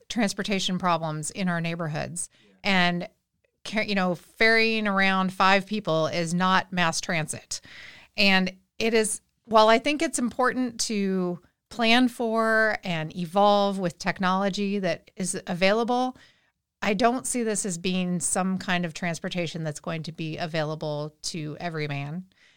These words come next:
Speaker 1: And if we put this much energy and funding and forethought and planning into tried and true mass transit options, I think we could be making greater strides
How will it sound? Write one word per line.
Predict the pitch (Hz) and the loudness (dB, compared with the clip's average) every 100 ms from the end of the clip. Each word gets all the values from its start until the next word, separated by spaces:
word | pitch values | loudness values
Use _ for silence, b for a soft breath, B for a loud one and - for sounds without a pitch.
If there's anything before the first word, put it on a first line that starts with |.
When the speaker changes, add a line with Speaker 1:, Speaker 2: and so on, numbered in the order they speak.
| b | b
Speaker 1:
And | - 190 190 - | -6 -4 -4 2
if | 277 294 - - _ _ _ _ _ _ | 4 4 0 -20 _ _ _ _ _ _
we | 190 208 208 202 196 - _ | -6 -2 0 0 -2 -4 _
put | - 202 - - | -4 -4 -6 -2
this | 233 - | -2 0
much | 233 226 - | 0 -2 -4
energy | 233 202 190 180 165 160 160 180 _ 208 | -4 -2 -2 -4 -4 -4 -6 -10 _ -4
and | 170 156 151 | -2 -2 -4
funding | - 185 175 170 165 160 156 - | -4 -2 0 -2 -4 -4 -6 -8
and | 160 143 139 147 - _ _ _ _ _ _ | -6 -4 -6 -8 -12 _ _ _ _ _ _
forethought | 202 196 185 175 160 170 - | 0 0 4 4 4 0 -8
and | 175 151 | -8 -8
planning | - 185 170 147 147 | -2 0 2 -2 -4
into | 156 180 175 202 | -8 -8 -8 -8
tried | 185 208 202 214 | -4 4 4 4
and | 196 185 | 0 -2
true | - 185 170 165 160 226 | -4 -4 -2 -4 -6 -6
mass | 175 165 156 | 0 0 -2
transit | - 170 151 - | -6 -6 -6 -6
options, | 160 151 - 160 165 - - _ _ _ _ | -6 -4 -6 -10 -12 -14 -16 _ _ _ _
I | 175 | -14
think | - 165 | -10 -8
we | 160 | -8
could | 156 156 147 | -8 -10 -8
be | 147 147 143 180 - | -8 -6 -8 -14 -14
making | 165 151 151 151 175 | -12 -10 -8 -8 -8
greater | - 160 156 | -6 -4 -4
strides | 147 156 151 143 147 - | -6 -6 -4 -6 -6 -10